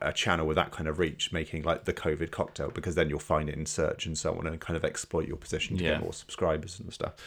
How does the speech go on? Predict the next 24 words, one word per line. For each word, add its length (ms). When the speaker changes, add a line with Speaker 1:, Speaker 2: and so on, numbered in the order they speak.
Speaker 1:
So, 380
um, 180
I'm 120
just 160
gonna 140
have 100
a 40
quick 220
look 180
now, 240
see, 380
uh, 140
if 180
I 60
can 200
spot, 480
has 180
he 80
made 200
anything? 440
How 160
to 120
drink 320
live. 580